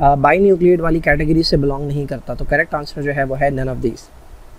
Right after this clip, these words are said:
Now, अ, spicules जो होते हैं ये sponges का endoskeleton बनाते हैं, ये different, अ, shape के जो है वो structures होते हैं। और, अ, question ये है कि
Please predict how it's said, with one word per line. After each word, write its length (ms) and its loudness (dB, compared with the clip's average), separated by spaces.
Now, 180 6
अ, 360 10
spicules 720 0
जो 160 8
होते 200 2
हैं 140 -10
ये 160 -4
sponges 400 -6
का 100 -6
endoskeleton 640 -4
बनाते 320 -6
हैं, 260 -4
ये 120 2
different, 440 -4
अ, 120 2
shape 340 -2
के 100 -2
जो 100 -4
है 100 -4
वो 120 -4
structures 460 -6
होते 200 -8
हैं। 120 -6
और, 320 8
अ, 80 6
question 320 -2
ये 140 0
है 120 -4
कि 320 -2